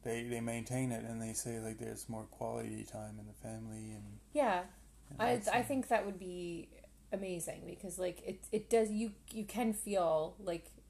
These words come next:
Speaker 2: the tension rising or, like, anxiety when you can't find something or we're trying to get out the door, like,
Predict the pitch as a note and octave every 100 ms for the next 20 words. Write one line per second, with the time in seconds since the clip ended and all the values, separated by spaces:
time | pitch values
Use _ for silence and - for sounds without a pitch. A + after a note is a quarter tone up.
0 | - E3+ F3 - G3+ F3 - F3 E3 D#3+
1 | D3+ C#3+ E3+ D#3+ D#3 D3+ E3 D#3+ D3+ D#3
2 | D#3 E3 D#3+ D#3+ D#3+ D#3+ E3 D#3+ D#3 G3+
3 | F#3 - E3 E3 F3+ F3 E3+ E3 E3+ D#3+
4 | - E3+ E3+ E3 E3 E3 F3 E3+ E3 E3
5 | E3+ E3 D#3 D3